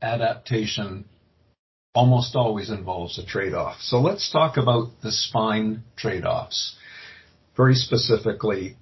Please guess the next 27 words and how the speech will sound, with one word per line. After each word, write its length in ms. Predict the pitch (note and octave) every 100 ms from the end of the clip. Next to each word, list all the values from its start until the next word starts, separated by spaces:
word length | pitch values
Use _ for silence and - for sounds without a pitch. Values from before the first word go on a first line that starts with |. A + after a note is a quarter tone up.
| -
the 80 | -
trade-off 440 | A2+ G2+ G2 F#2
between 320 | G#2+ - G#2
adapting 680 | F#2 F2+ G2+ F#2+ G#2 F#2 F2+ - -
stability 880 | - - - G2+ A2 A2 A2 A2+
and 160 | F#2+ E2+
stiffness, 920 | - - D3+ C#3 B2+ E3+ - - - - -
which 200 | G2+ F#2+
allows 500 | E2+ F2+ A2+ A#2 A#2
the 80 |
spine 580 | G#2+ - A2 G#2+ G2+ G#2 -
to 80 | E2+
buttress 420 | F#2+ - F#2+ -
high 180 | F#2+ F2+
loads, 540 | G#2+ A#2 G#2+ A2+ - - - -
and 380 | A2+ G#2+ G2+ F#2+ - -
mobility, 760 | G#2+ G#2+ F#2+ F2 E2 - D2+ - -
to 80 |
move 340 | A2 G2+ G2 F#2+
into 200 | F#2 G2+
different 360 | F2 F2 F2+
positions, 520 | - - F2 - - -
or 420 | D3 G#3 D3 C#3+ - - -
to 100 | A2
have 240 | A#2 A2+ - -
a 140 | A2
movement, 480 | G2 G#2 G2 F#2+ F2